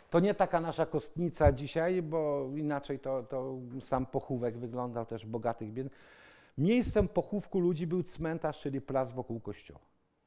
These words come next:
Wymogiem władz kościelnych było ogrodzenie cmentarza. Jak było źle ogrodzone, pamiętają państwo, n-, pochowają na niepoświęconej ziemi, tak? Cmentarz po staropolsku to jest plac wokół kościoła.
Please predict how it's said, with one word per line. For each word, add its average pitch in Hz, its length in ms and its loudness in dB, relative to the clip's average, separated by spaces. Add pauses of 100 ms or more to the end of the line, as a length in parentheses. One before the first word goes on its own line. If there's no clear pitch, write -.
(1120)
Wymogiem 143 840 4
władz 147 320 0
kościelnych 151 640 -6
było 143 280 -2
ogrodzenie 117 560 -6
cmentarza. 95 560 -12 (1300)
Jak 123 180 0
było 107 260 -2
źle 110 260 -2
ogrodzone, 151 680 -2 (260)
pamiętają 175 380 4
państwo, 151 280 2
n-, 156 220 2
pochowają 175 640 6
na 170 160 2
niepoświęconej 156 1120 0
ziemi, 107 360 0
tak? 117 220 -2 (1600)
Cmentarz 185 600 4
po 160 120 -4
staropolsku 175 680 -2
to 170 80 -2
jest - 200 -6
plac 160 260 0
wokół 139 300 -6
kościoła. 85 500 -10